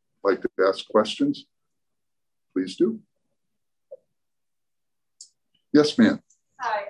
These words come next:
Speaker 2: Emily Watkins, so I'm wondering how familiar you are with New York State's home care and V S P crisis. Those are the workers that support people with disabilities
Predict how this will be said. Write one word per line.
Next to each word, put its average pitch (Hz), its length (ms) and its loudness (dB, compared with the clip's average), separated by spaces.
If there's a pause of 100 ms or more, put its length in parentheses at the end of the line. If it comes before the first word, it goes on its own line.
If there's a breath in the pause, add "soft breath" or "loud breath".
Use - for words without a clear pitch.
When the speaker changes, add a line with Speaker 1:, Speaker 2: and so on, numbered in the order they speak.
(120)
Speaker 2:
Emily 226 180 -20
Watkins, 202 560 -14 (640)
so 208 240 -6
I'm 240 80 -18
wondering 311 320 -12
how 262 160 -14 (100)
familiar 233 340 -12
you 233 260 -12
are 220 280 -6
with 220 120 -18 (100)
New - 80 -20
York 214 220 -20
State's - 420 -16
home 220 180 -20 (120)
care 233 260 -14
and - 140 -20
V 226 140 -10
S 220 300 -10
P 233 300 -16 (420)
crisis. 262 540 -12
Those 254 160 -14
are 508 100 -20
the 466 120 -6
workers 466 400 -10
that - 160 -10
support - 500 -14
people - 240 -10
with - 140 -16
disabilities - 760 -20